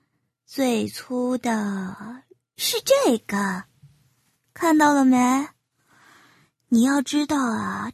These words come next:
这种鞭子抽第一下的时候，你的肋骨会被我抽断。抽第二下的时候呢，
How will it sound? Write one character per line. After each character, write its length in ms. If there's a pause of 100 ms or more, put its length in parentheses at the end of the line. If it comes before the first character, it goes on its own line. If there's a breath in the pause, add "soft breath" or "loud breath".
这 240
种 240
鞭 320
子 440 (360 soft breath)
抽 240
第 540
一 40
下 300
的 100
时 240
候， 440 (640 soft breath)
你 140
的 120
肋 380
骨 520 (240)
会 240
被 140
我 160
抽 380
断。 340 (1200 soft breath)
抽 220
第 140
二 320
下 240
的 100
时 200
候 260
呢， 680